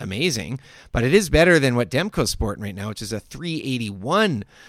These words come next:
goals against and a eight eighty-five save percentage. So i-, it's, uh, yeah, man. I mean, the Canucks are giving up a lot of goals, but I don't know if Martin will fully supplant him, but I think you may see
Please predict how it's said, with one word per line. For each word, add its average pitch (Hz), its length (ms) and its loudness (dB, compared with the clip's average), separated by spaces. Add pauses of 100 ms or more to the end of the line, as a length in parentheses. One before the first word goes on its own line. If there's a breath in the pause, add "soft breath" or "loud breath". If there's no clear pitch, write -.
(140 loud breath)
goals 110 240 0
against 101 500 -4
and 107 140 -4
a - 160 -10
eight 131 340 -4
eighty-five 113 1000 -6
save 95 400 -8
percentage. 82 520 -8
So 92 680 -4 (480 loud breath)
i-, - 320 -12
it's, - 400 -4
uh, 110 420 4 (680 loud breath)
yeah, 113 160 2
man. 110 200 2
I 117 40 0
mean, 117 140 2
the 113 60 -2
Canucks 139 280 -2
are 127 40 -6
giving 120 220 0
up 120 140 -2
a 113 40 -8
lot 113 180 -2
of 98 60 -8
goals, 127 340 -4
but 104 200 -2
I 131 140 0
don't 165 140 0
know 175 80 2
if 139 100 -2
Martin 151 340 2
will 135 220 -4
fully 151 260 -2
supplant 156 560 -2
him, 165 360 -2
but 117 220 0
I 117 80 -6
think 131 220 -6
you 117 80 -6
may 113 220 0
see 117 320 -4